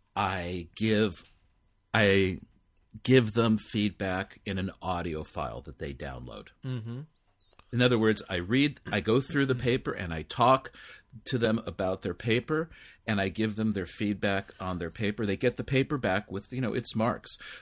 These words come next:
Speaker 1: but then they can also download my feedback and it's like I'm talking to them. So
Speaker 2: Does,
Speaker 1: it's all
Speaker 2: does,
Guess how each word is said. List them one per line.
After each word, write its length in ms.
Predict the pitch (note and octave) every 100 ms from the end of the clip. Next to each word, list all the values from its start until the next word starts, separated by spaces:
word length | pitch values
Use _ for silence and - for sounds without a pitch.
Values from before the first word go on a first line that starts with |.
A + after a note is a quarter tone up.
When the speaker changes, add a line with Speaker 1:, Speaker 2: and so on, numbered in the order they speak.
| -
Speaker 1:
but 160 | A2
then 200 | A2 A#2+
they 120 | A2+
can 180 | G#2+ A#2
also 600 | G#2 G#2 - G2+ G2 G2 - _
download 840 | A2 G#2 A2+ A2 G#2+ G2 G2+ G2+ G2+
my 280 | - G2 F#2
feedback 580 | F2+ - G#2+ G2+ F2+ G2+
and 60 | B2
it's 120 | -
like 160 | D3 C#3+
I'm 80 |
talking 420 | C3+ D#3+ - - A#2+
to 100 | -
them. 160 | -
So 140 | - D3
Speaker 2:
Does, 80 | G#2
Speaker 1:
it's 100 | A2+
all 140 | C#3
Speaker 2:
does, 200 | - B2+